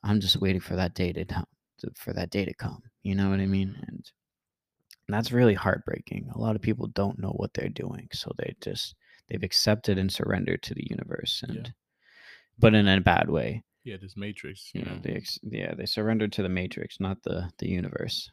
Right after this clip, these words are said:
Speaker 1: which is surrendering to yourself.
Speaker 2: Mm-hmm.
Speaker 1: Um, so yeah, we, we helped souls, and just feeling, understanding that and vibrating with it or resonating it, it, it helped a lot to, to understand my purpose here.
Speaker 2: That's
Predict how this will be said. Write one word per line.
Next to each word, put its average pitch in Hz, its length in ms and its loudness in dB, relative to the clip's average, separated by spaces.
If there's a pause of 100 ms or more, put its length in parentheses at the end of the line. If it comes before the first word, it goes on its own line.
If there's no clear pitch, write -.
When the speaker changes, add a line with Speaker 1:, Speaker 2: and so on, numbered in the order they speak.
Speaker 1:
which - 220 -12
is - 60 -4
surrendering 90 480 -2
to - 120 -6
yourself. - 560 -2 (160)
Speaker 2:
Mm-hmm. 101 400 -16 (440)
Speaker 1:
Um, - 340 -12 (380)
so - 160 -6
yeah, 147 200 4
we, 104 440 2
we 104 180 -2
helped 113 240 2
souls, 120 500 4
and 92 380 -6 (420)
just - 240 -6
feeling, 123 480 2 (140)
understanding 123 720 4
that 120 380 4
and 95 400 -2
vibrating 107 800 4
with 107 200 0
it 98 100 4
or 98 100 2
resonating 104 680 2
it, 101 240 -2
it, 98 240 -2
it 95 80 -2
helped 104 280 0
a - 60 0
lot - 320 -2 (100)
to, - 400 -6 (120)
to - 100 -12
understand - 400 -6
my - 100 -4
purpose - 420 -4
here. - 300 -6 (1600)
Speaker 2:
That's 71 140 -10